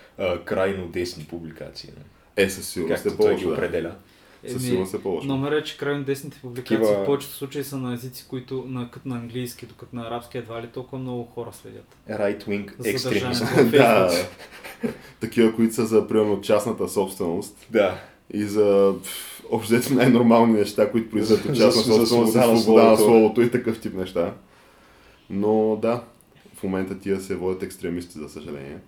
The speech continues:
Speaker 2: А, иначе по отношение на,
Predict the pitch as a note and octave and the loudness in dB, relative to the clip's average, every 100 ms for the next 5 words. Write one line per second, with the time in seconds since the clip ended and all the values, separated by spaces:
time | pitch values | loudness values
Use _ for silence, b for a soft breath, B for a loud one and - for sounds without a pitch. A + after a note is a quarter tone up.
0 | _ b b b b b - F#2 - G#2 | _ b b b b b -8 -8 -6 -2
1 | G#2 - - A2+ G#2+ G2+ - G2+ G#2 G#2 | -2 -4 -6 -4 -4 -6 -2 -2 -2 -2
2 | G#2 G2+ G2 F#2+ | -2 -2 -2 -2